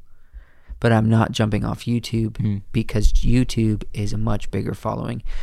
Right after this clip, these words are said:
Speaker 1: The only reason I would do something like that
Speaker 2: Hmm.
Speaker 1: is if we were getting started our own thing. And I still don't think I would ever p-, take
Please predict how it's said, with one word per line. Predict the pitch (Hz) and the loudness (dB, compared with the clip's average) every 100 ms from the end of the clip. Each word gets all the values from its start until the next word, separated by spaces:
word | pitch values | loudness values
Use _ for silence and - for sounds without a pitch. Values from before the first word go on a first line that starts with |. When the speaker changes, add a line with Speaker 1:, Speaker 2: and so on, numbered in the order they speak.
| - - | -2 2
Speaker 1:
The | |
only | 135 151 196 | 4 4 4
reason | 214 160 156 139 | 2 4 4 4
I | 123 | 4
would | 110 110 | 2 2
do | 120 | 2
something | 120 127 113 107 | 4 2 0 0
like | 107 104 - | 0 0 2
that | 143 160 160 - - | 2 2 0 -6 -8
Speaker 2:
Hmm. | 110 107 - | -6 -6 -4
Speaker 1:
is | 120 110 | 0 2
if | 110 - | 2 2
we | 117 | 0
were | 113 | 0
getting | 110 110 | 2 2
started | 110 107 104 104 | 0 0 0 0
our | 101 101 | 0 0
own | 101 107 | 0 -4
thing. | 113 - 95 - - - _ _ - - - - - | -6 -6 -8 -12 -18 -20 _ _ -20 -20 -20 -8 0
And | 123 | 2
I | 104 123 | 4 2
still | - - 143 135 123 | 0 2 4 4 4
don't | 117 107 | 4 2
think | - 117 107 | 0 -2 0
I | 113 | 0
would | 110 110 | 0 0
ever | 110 107 107 | 0 2 0
p-, | - - - - | 0 -2 -2 -6
take | - 120 120 - | -6 -2 -2 -4